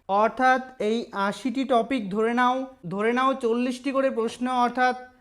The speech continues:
চার আটা বত্রিশ, এই তিন হাজার প্রশ্ন তোমাদের পড়তেই হবে। যদি খুবই স্বল্প সময়ে তোমরা পাস করতে হয়, ম্যাথেও দেখতে পাচ্ছ তোমরা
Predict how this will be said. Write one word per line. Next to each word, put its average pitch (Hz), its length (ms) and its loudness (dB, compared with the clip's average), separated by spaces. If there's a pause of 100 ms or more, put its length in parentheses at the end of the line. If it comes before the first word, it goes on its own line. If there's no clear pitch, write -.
(300)
চার 240 260 6
আটা 247 260 4
বত্রিশ, 254 760 -4 (540)
এই 233 220 2
তিন 262 320 -2
হাজার 269 320 4
প্রশ্ন 247 420 0
তোমাদের 247 420 2
পড়তেই 240 420 0
হবে। 170 340 0 (460)
যদি 220 440 4
খুবই 254 400 -2
স্বল্প 220 460 2
সময়ে 262 360 -2
তোমরা 240 300 0
পাস 233 340 2
করতে 277 300 -6
হয়, 262 400 2 (340)
ম্যাথেও 240 400 2
দেখতে 240 280 2
পাচ্ছ 262 220 0
তোমরা 262 440 0